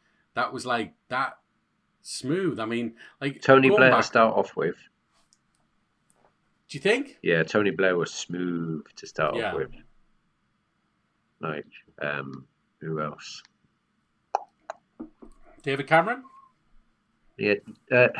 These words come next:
Speaker 2: David Cameron wasn't smooth. David Cameron, I found David Cameron very slimy.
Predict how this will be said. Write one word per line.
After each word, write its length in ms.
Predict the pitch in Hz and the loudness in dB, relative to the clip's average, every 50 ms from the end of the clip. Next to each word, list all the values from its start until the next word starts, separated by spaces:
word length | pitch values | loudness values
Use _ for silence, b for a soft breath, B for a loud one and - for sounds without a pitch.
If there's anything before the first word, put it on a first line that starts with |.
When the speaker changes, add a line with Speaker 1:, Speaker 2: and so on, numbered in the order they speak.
| B B B B B _ _ _ - | B B B B B _ _ _ 2
Speaker 2:
David 260 | 131 135 135 139 135 | 2 2 2 0 0
Cameron 320 | - 139 131 127 120 110 | 0 2 2 2 0 -2
wasn't 320 | 110 107 101 104 101 98 - | -2 -4 -4 -4 -8 -8 -8
smooth. 480 | - - - 101 101 98 95 92 - - | -10 -8 -4 -2 -2 0 0 -2 -2 -2
David 260 | 101 101 101 107 - | -2 -2 -2 -4 -6
Cameron, 380 | - 104 101 101 98 98 95 - | -4 -4 -4 -4 -6 -10 -6 -2
I 140 | 101 101 101 | -2 -2 -2
found 300 | - - 98 101 92 - | -2 -4 -6 -6 -4 -4
David 300 | 98 101 95 92 90 - | -4 -4 -4 -4 -8 -8
Cameron 260 | - 95 98 95 90 82 | -8 -8 -6 -8 -6 -4
very 180 | 92 92 87 | -4 -4 -4
slimy. 800 | - - - - - 92 92 92 92 95 92 95 95 92 - _ | -4 -8 -10 -10 -6 -4 -4 -2 -2 -4 -4 -8 -10 -12 -14 _